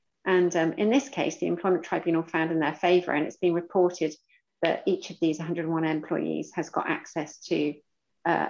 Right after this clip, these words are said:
a sum of money, which is just in excess of four thousand pounds per employee. Fr-, but from the, um, Government Insolvency Service, because obviously their former employer was in, um, administration, so you then have recourse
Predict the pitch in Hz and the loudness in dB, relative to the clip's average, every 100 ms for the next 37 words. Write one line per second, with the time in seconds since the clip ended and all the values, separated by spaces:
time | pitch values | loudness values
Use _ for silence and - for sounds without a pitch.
0 | - 175 - 185 156 - 156 156 - - | -6 -10 -2 0 0 -2 -2 -2 -6 -10
1 | 165 - 175 - 151 - 151 151 160 - | -8 -6 -4 -6 -8 -6 -8 -6 -8 -4
2 | 160 165 160 156 156 156 170 156 160 - | -6 -2 -2 -2 -4 -6 -4 -4 -4 -8
3 | - 160 160 151 - 160 156 160 160 _ | -4 -2 -2 -4 -4 -2 0 -2 -6 _
4 | _ - - _ - - - 185 - 226 | _ -20 -20 _ -6 -4 -2 -2 -2 0
5 | 208 208 196 185 180 180 170 175 175 - | 2 4 4 4 2 0 2 0 -2 -8
6 | _ _ _ _ - 202 190 180 - 175 | _ _ _ _ -6 -2 2 2 0 0
7 | 196 190 185 - 160 - - - - - | 2 2 0 -4 -6 -4 -4 -4 -8 -10
8 | - - 170 165 165 - 165 165 _ _ | -12 -10 -8 -6 -8 -6 -8 -8 _ _
9 | _ _ - 143 151 - 180 160 160 185 | _ _ -6 -4 -4 -2 -2 -2 -2 -2
10 | 175 165 160 160 160 160 160 _ - - | 0 0 0 -2 -4 -4 -8 _ -20 -20
11 | _ _ _ _ _ _ 156 143 143 - | _ _ _ _ _ _ -4 -2 -4 -10
12 | - 165 175 165 - 190 175 - 165 170 | -6 0 0 0 0 2 2 0 -6 -6
13 | - 165 160 156 - 170 160 156 160 151 | -2 0 0 -2 -4 -4 0 -2 -2 -4
14 | 175 170 - 160 156 - | -2 -4 -2 -2 -2 -8